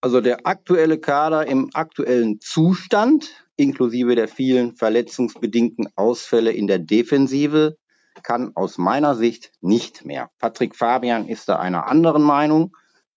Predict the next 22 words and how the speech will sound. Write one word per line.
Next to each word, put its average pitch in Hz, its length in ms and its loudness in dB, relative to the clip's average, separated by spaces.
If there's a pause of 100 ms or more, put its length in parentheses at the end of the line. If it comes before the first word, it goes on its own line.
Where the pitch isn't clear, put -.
(220)
Er 110 180 2
ist 104 180 -4
der 98 80 0
Sportchef - 1000 -2 (100)
seit 135 240 -2
ersten 139 340 0
September. 127 680 0 (640)
Er 110 140 0
hat 107 160 -6
diese, 110 400 0
äh, 101 300 -4
Entscheidung 98 680 0 (440)
mit - 440 -2 (260)
Ilja 104 260 2
Kenzig 113 640 0
und 98 160 -6
Hans-Peter 98 480 -4
Villis 104 400 0
und 90 120 -8
dem 85 140 -6
Präsidium 92 540 -4
so 92 320 0